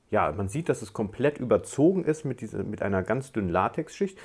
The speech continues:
Es ist tatsächlich auch, ähm, gelblich geworden, weil wir mit Naturlatex gearbeitet haben. Auch diese, diese Branches halten jetzt hier auf jeden Fall richtig fest. Da kann man auch zuppeln. Das geht auch nicht mehr ab.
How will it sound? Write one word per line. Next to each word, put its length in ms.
Es 160
ist 180
tatsächlich 540
auch, 340
ähm, 560
gelblich 580
geworden, 500
weil 180
wir 100
mit 220
Naturlatex 640
gearbeitet 420
haben. 220
Auch 180
diese, 320
diese 240
Branches 640
halten 260
jetzt 240
hier 160
auf 140
jeden 440
Fall 320
richtig 420
fest. 240
Da 60
kann 180
man 100
auch 200
zuppeln. 520
Das 260
geht 320
auch 160
nicht 220
mehr 260
ab. 340